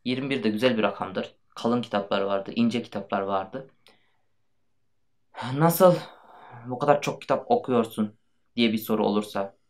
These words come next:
ya da başka bir soru olursa onlarla ilgili de video çekmeye başlayacağım. Kendim hakkında video diye. Yorumlara yazmaya başlayabilirsiniz merak ettiğiniz soruları.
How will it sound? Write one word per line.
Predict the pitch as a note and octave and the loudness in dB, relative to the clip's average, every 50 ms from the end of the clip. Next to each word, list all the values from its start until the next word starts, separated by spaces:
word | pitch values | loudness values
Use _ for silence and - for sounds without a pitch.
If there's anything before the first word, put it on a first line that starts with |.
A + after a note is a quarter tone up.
| _ _ _ _ _ _ _ _ - | _ _ _ _ _ _ _ _ -8
ya | - A2 | -4 0
da | G2+ | 2
başka | A#2+ A#2 - - A2+ | 2 2 2 0 -4
bir | G#2 G#2 | -6 -6
soru | - - A2 G#2 G2 | -6 -6 -4 -2 0
olursa | - G#2 G#2 G#2+ - - G2+ G2+ - _ _ _ _ _ _ _ _ - | -2 0 -2 -4 -6 -8 -12 -12 -12 _ _ _ _ _ _ _ _ -2
onlarla | A#2 A#2+ B2 B2 A#2 A#2 - | 0 4 4 4 6 6 4
ilgili | A2+ A2 G#2+ A2+ A2 G#2 | 4 2 0 0 0 0
de | G#2+ G2+ | 0 0
video | G#2 G#2+ G#2 G#2 | 0 -2 -2 -2
çekmeye | - G#2+ - G#2 G2+ G2 G2 | -2 -8 -6 -4 -4 -4 -4
başlayacağım. | G2+ G2 - - F#2+ F2+ - - G2+ - _ _ - | -4 -6 -6 -8 -10 -10 -10 -12 -18 -18 _ _ -6
Kendim | - G#2+ G#2+ G3+ - | 0 2 2 2 2
hakkında | - G3 - - G2+ G2 F#2+ G2 | -2 -6 -6 -10 -10 -10 -10 -10
video | G2 G2 G#2 G#2 G2+ | -10 -10 -10 -10 -10
diye. | - G2+ G#2 - - _ _ _ _ _ _ _ _ _ _ _ _ _ _ _ _ _ - | -10 -10 -10 -10 -12 _ _ _ _ _ _ _ _ _ _ _ _ _ _ _ _ _ 0
Yorumlara | A#2+ A#2+ A#2+ B2 B2 A#2+ A#2+ A#2 A2+ - - | 2 4 4 6 6 6 8 8 6 4 4
yazmaya | - A2+ A2 G#2 A2+ A2+ G#2+ G#2 | 2 2 4 4 4 4 4 4
başlayabilirsiniz | G#2+ G#2 - - A2+ G#2+ G#2 G2+ G2 - - G2 F#2+ | 4 2 2 0 0 0 0 0 -4 -6 -6 -6 -2
merak | G2 G2 G2 F#2+ F#2+ - | 0 2 2 0 0 -4
ettiğiniz | G#2+ - - G2+ G2 - | -14 -14 -12 -12 -12 -12
soruları. | - - G#2 G2+ G2+ G2 G2 G2 B2 D3+ - | -6 -4 -4 -2 -2 -2 -4 -4 -4 -6 -10